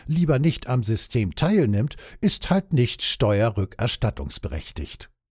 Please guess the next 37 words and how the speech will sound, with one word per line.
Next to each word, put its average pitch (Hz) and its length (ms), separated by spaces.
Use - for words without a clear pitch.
So 151 380
einfach - 500
könnte - 340
es 110 180
sein, 110 280
und 214 280
ich 127 200
würde 156 180
darauf 98 340
wetten, 156 340
dass 175 220
ein 113 220
solches 113 420
System 127 480
schon 101 220
in 92 180
wenigen 170 340
Monaten 113 560
umsetzbar 123 800
wäre, 113 380
wenn 131 200
man 160 180
es - 220
denn 117 200
nur 131 260
wollte. 82 400
Doch 175 260
wahrscheinlich 180 420
ist - 220
dieser 165 220
Vorschlag 147 600
zu - 340
einfach, 139 580
um 135 300
umsetzbar 95 760
zu - 160
sein. 87 340